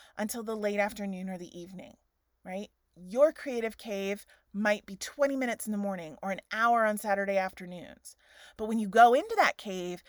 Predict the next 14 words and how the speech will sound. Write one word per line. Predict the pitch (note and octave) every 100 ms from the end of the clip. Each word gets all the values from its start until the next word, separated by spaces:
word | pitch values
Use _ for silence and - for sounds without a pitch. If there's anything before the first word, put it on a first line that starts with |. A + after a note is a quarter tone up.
| -
set | - - B3 A#3+
up | -
the | C#4
boundaries | C#4+ C#4+ A#3+ F#3 E3+ - _ -
so | -
that | G#3+
you're | G3
not | G3 F3 G3+
disturbed | C4+ - B3 G#3 F#3+ F#3+ _ _ _ -
and |
you | G3+ G#3
can | A3
go | G3+ G3
through | - F#3+ F#3